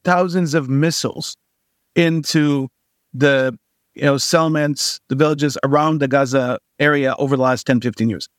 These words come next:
tens of thousands of missiles. This is a continuous, ongoing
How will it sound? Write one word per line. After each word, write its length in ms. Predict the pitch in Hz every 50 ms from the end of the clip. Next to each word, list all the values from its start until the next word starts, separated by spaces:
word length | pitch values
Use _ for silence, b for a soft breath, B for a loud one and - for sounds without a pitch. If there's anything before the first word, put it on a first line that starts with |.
| _ _ _ _ _ _ _ -
tens 380 | 208 208 220 220 214 214 170 190
of 160 | 190 165 143 -
thousands 360 | 185 175 180 175 175 160 139 151
of 120 | 143 131
missiles. 480 | 143 151 160 - - 127 117 117 110 131
This 180 | 185 - -
is 100 | 247 208
a 80 | 214 -
continuous, 720 | - 180 156 147 131 - 190 202 208 214 214 202 - - - _ -
ongoing 800 | 165 180 185 190 196 190 156 165 180 180 170 143 127 117 117